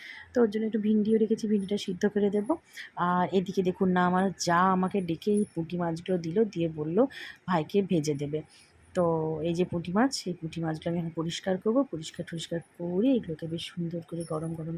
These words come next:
তেলে ভেজে দেবো। গরম ভাতে খেতে ভীষণ ভালো লাগবে, ওরও খুব ভালো লাগে। তো চলুন পরিষ্কার করে নিয়ে আসি। এই যে পরিষ্কার করে নিয়ে চলে এসেছি।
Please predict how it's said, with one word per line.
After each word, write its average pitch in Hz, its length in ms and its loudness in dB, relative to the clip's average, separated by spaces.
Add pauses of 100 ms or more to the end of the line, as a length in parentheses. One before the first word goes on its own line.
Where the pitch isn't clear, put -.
তেলে 165 240 -6
ভেজে 160 340 -6
দেবো। 185 220 0
গরম 165 360 -4
ভাতে 160 280 -4
খেতে 170 240 -2 (440)
ভীষণ 233 580 4
ভালো 165 240 -2
লাগবে, 143 420 -8
ওরও 185 260 4
খুব 240 280 0
ভালো 143 220 -2
লাগে। 143 280 -6 (360)
তো - 120 -12
চলুন 240 260 4
পরিষ্কার 214 400 2
করে 202 160 -2
নিয়ে 202 180 0
আসি। - 180 -4 (600)
এই 180 100 -4
যে 165 140 -4
পরিষ্কার 185 340 0
করে 196 160 2
নিয়ে 196 200 4
চলে 196 320 0
এসেছি। 214 380 0